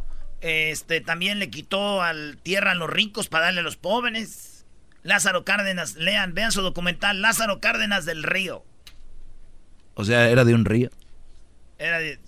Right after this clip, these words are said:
Speaker 1: eh, güey. Cuando ha habido un presidente de Monterrey, tú que, "Ay, Monterrey, Monterrey, Monterrey, hicieron así, ya huerco, viejo, qué de".
Speaker 2: Yo creo que no se necesita, ¿no?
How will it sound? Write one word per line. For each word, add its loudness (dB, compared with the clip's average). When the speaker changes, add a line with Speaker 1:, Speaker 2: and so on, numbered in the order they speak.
Speaker 1:
eh, -14
güey. -20
Cuando -2
ha 4
habido 0
un -6
presidente -2
de 2
Monterrey, 0
tú -4
que, -4
"Ay, -2
Monterrey, -2
Monterrey, -2
Monterrey, -2
hicieron -6
así, -6
ya -4
huerco, -4
viejo, -4
qué -12
de". -6
Speaker 2:
Yo -2
creo 0
que 4
no 8
se 8
necesita, 6
¿no? 2